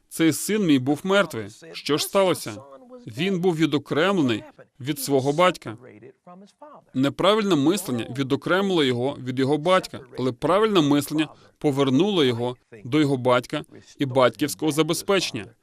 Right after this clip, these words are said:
Проте подивіться, як він повернувся до свого батька. Він не повернувся до нього з купою виправдань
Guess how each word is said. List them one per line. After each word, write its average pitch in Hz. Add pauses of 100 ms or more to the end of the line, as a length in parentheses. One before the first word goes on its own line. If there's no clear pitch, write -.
(240)
Проте 139
подивіться, 175 (380)
як 139
він 185
повернувся 160
до 131
свого 151
батька. 147 (380)
Він 165
не 185
повернувся 160
до 127
нього 127 (100)
з -
купою 151
виправдань 117